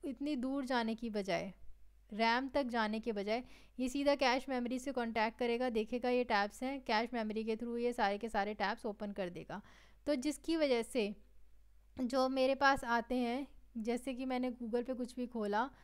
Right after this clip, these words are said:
तो जो मैं ज़्यादा फ्रीक्वेंटली सर्च करती हूँ तो मेरी सर्च लिस्ट में सबसे ऊपर वही आता है। तो वो क्यों आता है? क्योंकि वो कैश मेमोरी में स्टोर होता है और वो वही चीज़ शो करता है आपको, ठीक है, जो भी आपने बहुत ज़्यादा सर्च किया होगा।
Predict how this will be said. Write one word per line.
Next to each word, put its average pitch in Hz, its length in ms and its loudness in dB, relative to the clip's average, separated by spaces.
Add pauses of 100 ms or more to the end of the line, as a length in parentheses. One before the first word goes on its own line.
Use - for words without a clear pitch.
(340)
तो 262 120 0
जो 285 400 2 (140)
मैं 262 340 0
ज़्यादा 240 300 4
फ्रीक्वेंटली 254 560 -2
सर्च 247 280 -2
करती 220 240 -2
हूँ 269 100 -4
तो 294 100 -2
मेरी 269 220 -2
सर्च 269 400 0
लिस्ट 262 340 -4
में 262 220 0 (420)
सबसे 269 320 0
ऊपर 285 280 2
वही 240 280 2
आता 185 260 -2
है। 190 180 -8 (160)
तो 285 80 -2
वो 269 180 0
क्यों 302 300 0
आता 254 220 2
है? 285 60 2
क्योंकि 285 240 -4
वो 302 120 -4
कैश 254 380 4
मेमोरी 240 280 0
में 247 120 0
स्टोर 220 280 -2
होता 196 220 -4
है 277 120 -2 (380)
और 269 140 6
वो 302 140 2
वही 262 260 2
चीज़ 285 240 -2
शो 220 200 0
करता 190 320 -2
है 190 120 0
आपको, 190 440 -4 (220)
ठीक 269 160 -2
है, 302 160 2 (140)
जो 233 180 0
भी 247 120 0
आपने 240 260 0
बहुत 226 240 0
ज़्यादा 214 300 0
सर्च 220 280 -2
किया 196 200 -4
होगा। 180 260 -4